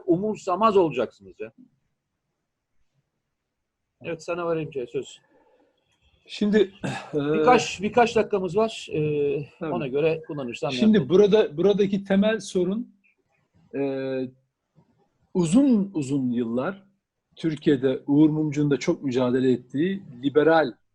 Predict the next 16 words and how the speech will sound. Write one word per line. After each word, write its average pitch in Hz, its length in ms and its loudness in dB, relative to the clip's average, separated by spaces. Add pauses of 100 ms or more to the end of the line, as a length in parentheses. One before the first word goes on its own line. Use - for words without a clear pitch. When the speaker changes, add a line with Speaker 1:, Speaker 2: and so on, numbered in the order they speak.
(520)
Speaker 2:
tırnak 143 320 -4
içinde, 110 580 -6 (600)
o 135 420 4 (680)
çürümüş, 165 680 2
yozlaş-, 135 640 2 (120)
yozlaştıran, 143 880 2 (220)
çürüyü 151 500 -2
çürüten 147 600 -6 (720)
liberal 160 600 4
anlayışın 160 720 -2
Türkiye'de 170 1200 0
değerler 160 480 2
sisteminde 160 540 -8
ele 160 180 -4
geçirmiş 120 460 -14
olması. - 520 -20